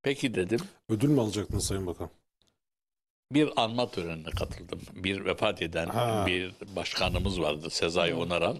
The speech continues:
Speaker 1: Allah
Speaker 2: Allah
Speaker 1: rahmet
Speaker 2: rahmet
Speaker 1: eylesin.
Speaker 3: Allah rahmet eylesin.
Speaker 1: Eminli Mali Müşavirler Oda Başkanı'ydı. Onunla ilgili anı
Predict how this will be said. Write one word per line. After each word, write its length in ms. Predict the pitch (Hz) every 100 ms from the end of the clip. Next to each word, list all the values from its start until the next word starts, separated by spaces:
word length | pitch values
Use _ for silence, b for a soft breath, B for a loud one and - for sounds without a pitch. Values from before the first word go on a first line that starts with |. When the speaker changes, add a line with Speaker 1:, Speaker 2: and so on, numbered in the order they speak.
| -
Speaker 1:
Allah 100 | 98 90
Speaker 2:
Allah 60 |
Speaker 1:
rahmet 80 | 85
Speaker 2:
rahmet 220 | 85 101 -
Speaker 1:
eylesin. 180 | 160 165
Speaker 3:
Allah 140 | 165 165
rahmet 220 | 156 -
eylesin. 260 | 117 - 90
Speaker 1:
Eminli 280 | 90 95
Mali 280 | 98 92 95
Müşavirler 500 | 95 - 90 92 95
Oda 280 | 92 85 78
Başkanı'ydı. 680 | 82 - - 85 82 107 247 - B B B 104
Onunla 240 | 113 120
ilgili 360 | 98 117 156 185 -
anı 280 | 113 117